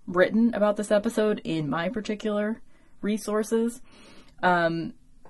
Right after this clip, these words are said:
the only two things that really said anything about the episode were my two episode guides. So of course they said something about the episode 'cause they say something about every episode.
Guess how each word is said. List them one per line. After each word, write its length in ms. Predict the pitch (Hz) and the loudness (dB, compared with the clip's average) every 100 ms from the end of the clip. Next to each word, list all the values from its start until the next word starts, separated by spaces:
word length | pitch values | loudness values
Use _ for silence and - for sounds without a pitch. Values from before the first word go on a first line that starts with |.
| - - | -20 -10
the 200 | 180 - - | -8 -6 2
only 500 | 202 214 226 226 220 | 4 6 6 4 2
two 320 | - 233 214 | 0 0 0
things 440 | 208 202 196 196 | 0 2 2 2
that 180 | 190 - | 0 -2
really 260 | 185 185 151 | 0 2 0
said 520 | - - 143 165 151 | -6 -4 2 2 2
anything 480 | - 165 185 220 208 | -4 -4 -2 0 2
about 220 | 202 196 | 4 2
the 100 | - | 0
episode 520 | 196 190 196 208 190 170 | -2 -2 0 2 2 0
were 120 | 175 | -2
my 140 | 175 | -2
two 220 | 160 180 | -2 -2
episode 420 | - 160 160 165 147 | -2 -4 -2 -2 0
guides. 340 | 147 - - | -2 -2 -4
So 80 | 151 | -6
of 80 | 143 | -4
course 280 | 160 147 | -4 -4
they 160 | - 151 | -4 -4
said 200 | 151 151 | -4 -4
something 280 | - - - | -6 -6 -4
about 160 | 143 | -4
the 100 | - | -4
episode 340 | - - 139 - | -6 -6 -6 -6
'cause 180 | 156 - | -12 -10
they 100 | - | -10
say 240 | - 165 | -4 -2
something 300 | 202 196 208 | -2 0 0
about 180 | 214 214 | 2 2
every 240 | 160 - | 0 -2
episode. 500 | - - - - - | -4 -6 -8 -8 -8